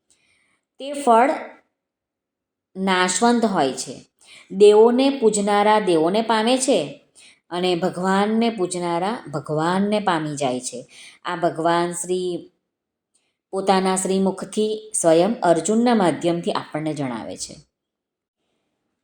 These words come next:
શ્રી ભગવાન અર્જુનને કહે છે કે ભૂત, ભવિષ્ય અને વર્તમાન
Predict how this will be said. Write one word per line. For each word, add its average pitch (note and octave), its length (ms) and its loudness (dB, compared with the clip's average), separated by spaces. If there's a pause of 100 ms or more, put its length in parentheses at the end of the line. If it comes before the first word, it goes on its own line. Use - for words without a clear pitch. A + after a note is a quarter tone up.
(760)
શ્રી C#4 500 0 (140)
ભગવાન G#3 560 0
અર્જુનને C4 520 2
કહે C4+ 260 4
છે B3+ 140 -2
કે C#4+ 520 0 (600)
ભૂત, - 360 4
ભવિષ્ય A#3+ 460 2
અને B3 120 2
વર્તમાન E3+ 480 0